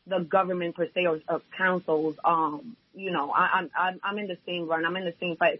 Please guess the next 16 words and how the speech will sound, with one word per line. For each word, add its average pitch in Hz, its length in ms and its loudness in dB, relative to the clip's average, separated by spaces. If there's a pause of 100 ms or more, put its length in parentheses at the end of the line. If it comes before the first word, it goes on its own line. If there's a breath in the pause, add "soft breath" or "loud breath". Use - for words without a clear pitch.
everybody 151 420 0
else. - 220 -2
I'm 165 160 -2
not 175 160 4
receiving 190 380 0
no 190 240 0
special 185 320 2
treatments. 180 500 2
My 165 140 4
family's 180 340 6
not 180 140 4
receiving 180 320 4
no 180 160 6
special 180 360 2
treatments 180 460 4
or, - 220 4